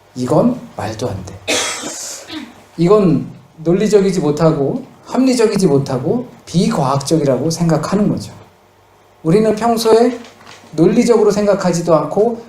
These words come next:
합리적으로 생각하지도 않고 과학적으로도 생각하지도 않으면서 우리는 종교적인 문제가 딱 나타나기만 하면 이것을 모든 이성을 동원해서 합리적으로, 논리적으로, 과학적으로 대해서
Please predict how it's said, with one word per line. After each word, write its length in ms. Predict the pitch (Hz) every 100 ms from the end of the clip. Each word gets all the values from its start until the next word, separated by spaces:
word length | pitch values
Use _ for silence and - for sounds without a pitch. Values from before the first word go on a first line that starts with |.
| -
합리적으로 640 | - 240 247 233 202 190
생각하지도 680 | 175 190 180 170 165 160 156
않고 440 | 139 135 247 254 - - -
과학적으로도 960 | 151 202 - 220 190 190 175 180 185
생각하지도 760 | 190 208 190 - 170 - 165 135
않으면서 960 | 139 196 196 175 139 127 - 254 262 - - -
우리는 420 | 143 151 185 190
종교적인 640 | - 151 165 196 185 175 156
문제가 540 | 147 160 180 208 214
딱 240 | 208 - 160
나타나기만 680 | - - 185 180 165 156
하면 380 | 147 185 269 254 139
이것을 340 | 135 147 208 165
모든 400 | 165 247 247 202
이성을 400 | 165 175 170 156
동원해서 680 | 147 147 143 135 170 247 247 - -
합리적으로, 600 | - 214 202 170 165 147
논리적으로, 640 | 151 170 208 202 170 180
과학적으로 600 | - 180 196 - 214 196
대해서 540 | 170 151 147 147 247